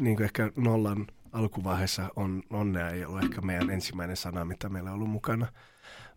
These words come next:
Mut kyllä se siitä niinku aina tulee. Kyllä, ky-, vaikka tuntuu, et, et tota, et ei s-, nyt omalle kohdalle tuntu naksastavaa, niin kyllä se sitten kovalla,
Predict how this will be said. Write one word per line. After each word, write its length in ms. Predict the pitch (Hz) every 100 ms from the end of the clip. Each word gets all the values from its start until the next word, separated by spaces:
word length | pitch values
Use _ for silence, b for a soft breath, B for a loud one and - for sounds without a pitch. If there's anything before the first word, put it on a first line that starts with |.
| -
Mut 180 | 104
kyllä 220 | - 110 113
se 160 | -
siitä 320 | 120 127 120
niinku 480 | 110 110 101 110 110 - _ _ _ _ - _ -
aina 240 | 113 107 101
tulee. 340 | 110 104 90 - -
Kyllä, 260 | - 107 110
ky-, 380 | - - - - - -
vaikka 240 | 101 98 98 -
tuntuu, 340 | 113 101 -
et, 260 | 87 - -
et 140 | 120 -
tota, 360 | 90 - 139 117 - _ - B B B B B B B B _ _ -
et 140 | 98
ei 120 | 110
s-, 140 | 101 180
nyt 180 | 127 101 -
omalle 360 | 117 110 104 -
kohdalle 500 | 110 98 101 95 98 - _ -
tuntu 520 | 104 98 101 101 - 135 160
naksastavaa, 600 | 123 101 - - - 90 92
niin 140 | 113
kyllä 180 | - 107
se 160 | - 143
sitten 400 | - - 110 - _ _ _ 165 - 135 b b b b _
kovalla, 420 | - 113 104 95